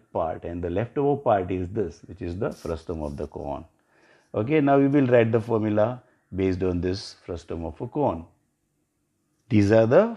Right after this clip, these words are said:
formulae. T S A stands for the total surface area. It has, uh, like, you know, three terms added, pi L, R one plus R two, so this is the curved surface. This is, uh,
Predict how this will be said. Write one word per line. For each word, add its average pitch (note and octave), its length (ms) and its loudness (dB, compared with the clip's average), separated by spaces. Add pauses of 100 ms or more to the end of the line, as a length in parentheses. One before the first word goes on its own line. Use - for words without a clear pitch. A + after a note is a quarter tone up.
formulae. G2 640 4 (560)
T D3+ 220 6
S D3+ 180 2
A D3+ 140 2
stands C3 380 -4
for A2 180 -4
the G#2 140 -2
total F#2 280 -4
surface A2 560 -6
area. A2+ 460 0 (920)
It A#2+ 180 -4
has, A2+ 360 2
uh, F2 320 -4 (380)
like, E2+ 240 -8
you F2+ 80 -6
know, E2+ 200 -6
three G#2 280 0
terms G2 420 -4
added, F#2+ 420 -2 (640)
pi G#2 320 6
L, G#2 280 2 (420)
R F2+ 180 -2
one F#2+ 260 -2
plus F#2+ 320 -2
R F#2+ 220 -2
two, F#2 380 -4 (1080)
so F#2 100 -6
this E2 220 -6
is F2+ 140 -4
the F#2 100 -2
curved G#2+ 300 2
surface. A#2 640 -2 (360)
This F#2+ 220 -6
is, G2 300 -2
uh, F2+ 320 0